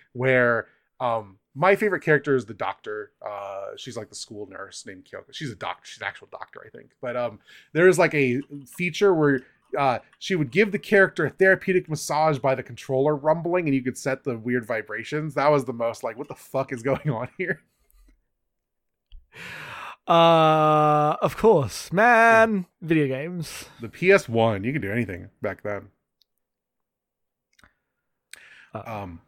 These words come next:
Speaker 1: Crass writes in. Crass is the reason we did this. I'm pretty honest. Crass has been pushing us to play, even not for an episode, just play Metal Gear Acid for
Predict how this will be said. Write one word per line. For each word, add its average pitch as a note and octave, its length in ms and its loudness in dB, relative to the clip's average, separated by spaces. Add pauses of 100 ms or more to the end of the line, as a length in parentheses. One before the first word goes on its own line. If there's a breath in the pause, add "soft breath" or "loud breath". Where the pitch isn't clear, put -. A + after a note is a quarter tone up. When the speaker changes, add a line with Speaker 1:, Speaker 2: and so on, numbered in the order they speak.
(880)
Speaker 1:
Crass A3+ 420 2
writes D#3+ 340 2
in. C#3+ 320 2 (520)
Crass D#3 340 2
is C3 80 -6
the C3 80 -2
reason C#3 260 2
we B2+ 80 2
did A2 220 -4
this. - 280 -14
I'm A2+ 80 -20
pretty G#2+ 320 -12
honest. F#2+ 280 -12
Crass G#2+ 300 -6
has A#2 60 -12
been G2+ 220 -16
pushing B2+ 400 -6
us A#2+ 160 -4
to - 100 -14
play, B2 500 -4 (260 loud breath)
even A3+ 200 -2
not F3+ 160 4
for D#3+ 60 -6
an C#3+ 80 2
episode, B2+ 260 0
just G#2+ 140 -18
play C3+ 260 2
Metal B2 200 0
Gear A#2 100 -6
Acid A2 420 -6
for F#2+ 460 -12